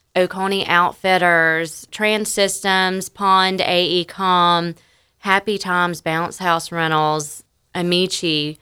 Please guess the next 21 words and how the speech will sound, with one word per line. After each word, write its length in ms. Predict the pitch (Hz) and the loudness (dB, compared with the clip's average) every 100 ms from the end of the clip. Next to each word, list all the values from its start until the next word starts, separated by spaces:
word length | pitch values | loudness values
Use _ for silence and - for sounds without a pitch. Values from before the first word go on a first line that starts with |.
| _ | _
Gresham 500 | 175 170 175 196 185 | 2 2 0 -4 -6
Smith 440 | - 180 170 170 - | -6 -4 -2 -2 -2
and 200 | 160 156 | -6 -2
Partners, 540 | 165 160 170 165 160 | 2 2 2 -2 -2
Michael 380 | 165 156 170 170 | 0 0 0 -4
Baker 400 | 165 160 160 165 | -2 -2 0 0
International, 920 | 160 165 156 151 156 175 160 160 156 - _ _ | 0 0 2 0 -2 -4 -2 0 -2 -10 _ _
Charm 440 | - 180 180 190 | -2 4 4 2
Salon 460 | 180 185 175 170 170 | -4 -8 -2 0 0
and 140 | 160 | 0
Spa, 580 | 156 - 170 165 170 170 170 _ _ _ _ _ _ | -4 0 4 4 4 0 -6 _ _ _ _ _ _
Bug 260 | 170 175 175 | 2 2 0
House, 720 | 180 175 170 165 170 - - _ | -2 2 2 0 -4 -14 -20 _
Milledgeville 440 | 180 175 170 170 | -4 -4 -2 -2
Imaging 460 | - 170 165 170 170 | -2 -2 -2 -2 -4
Center, 360 | 160 180 170 160 | -2 2 2 2
just 360 | 180 247 254 | 4 2 2
to 100 | 233 | -2
name 400 | 208 185 185 175 - | 0 2 2 0 -4
a 80 | 156 | -8
few. 640 | - 180 185 170 160 160 | -8 -2 2 2 0 -2